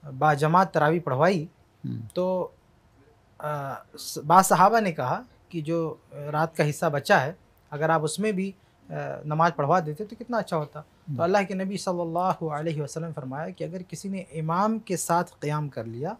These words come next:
Speaker 2: हम्म।
Speaker 1: तो समझो रात भर उसका, उसको सवाब मिलेगा। तो ये दो तरह की हदीसें हैं जिसमें फजर और इशा के ताल्लुक से बात है या तरावी के ताल्लुक से बात है।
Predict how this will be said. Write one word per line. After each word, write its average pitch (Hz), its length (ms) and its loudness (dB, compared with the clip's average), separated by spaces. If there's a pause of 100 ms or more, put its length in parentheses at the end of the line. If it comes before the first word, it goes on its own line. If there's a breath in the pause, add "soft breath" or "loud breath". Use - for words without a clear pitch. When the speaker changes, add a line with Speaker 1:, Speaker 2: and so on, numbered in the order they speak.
(160)
Speaker 2:
हम्म। 131 120 -10 (180)
Speaker 1:
तो 156 60 -10
समझो 156 280 -8
रात 143 420 -12
भर 131 120 -8
उसका, 147 400 -14 (440)
उसको 147 200 -12
सवाब 113 260 -8
मिलेगा। 107 280 -16 (260)
तो 185 60 -2
ये 240 140 0
दो 240 180 6
तरह 247 180 4
की 233 140 -2
हदीसें 202 380 -2
हैं 180 140 -4
जिसमें 180 600 -4
फजर 175 480 -2
और 165 180 0
इशा 185 240 0
के 190 240 -10
ताल्लुक 180 260 -2
से 196 120 -8
बात 180 280 -2
है 226 60 -6
या 240 80 -4
तरावी 156 340 -2
के 147 120 -12
ताल्लुक 113 280 -12
से - 100 -16
बात 92 120 -14
है। - 60 -20